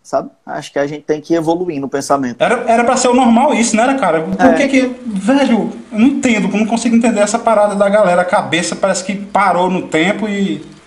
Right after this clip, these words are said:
Speaker 2: não progride.
Speaker 1: É, é muito doido, assim. Tem, não é uma regra, mas de modo geral dá pra perceber que a galera que, que curte o conservadorismo, normalmente é a galera que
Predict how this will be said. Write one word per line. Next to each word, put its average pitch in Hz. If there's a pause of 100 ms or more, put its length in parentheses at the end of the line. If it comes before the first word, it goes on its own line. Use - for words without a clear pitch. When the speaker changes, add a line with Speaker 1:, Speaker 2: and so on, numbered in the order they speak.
Speaker 2:
não 135
progride. 151 (280)
Speaker 1:
É, 190 (200)
é 233
muito 220
doido, 180
assim. 156
Tem, 226 (480)
não 339
é 262
uma 277
regra, 185
mas 196
de 202
modo 208
geral 202
dá 202
pra 208
perceber 196
que 190
a 185
galera 190
que, 190 (140)
que - (400)
curte 190 (340)
o 165
conservadorismo, 151 (280)
normalmente 185
é 196
a 196
galera 190
que 196